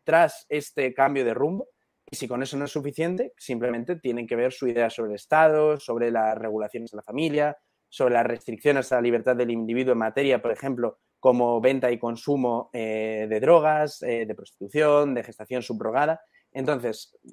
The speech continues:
esta restricción de la esfera de libertad individual en tantas áreas, que consideren si realmente a ellos les merece la pena seguir apoyando a un partido que realmente es nacionalista y proteccionista.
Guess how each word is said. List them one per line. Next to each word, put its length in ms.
esta 240
restricción 720
de 100
la 60
esfera 240
de 60
libertad 320
individual 400
en 120
tantas 320
áreas, 340
que 120
consideren 440
si 160
realmente 600
a 60
ellos 180
les 140
merece 280
la 120
pena 180
seguir 240
apoyando 340
a 40
un 60
partido 320
que 100
realmente 400
es 100
nacionalista 600
y 40
proteccionista. 720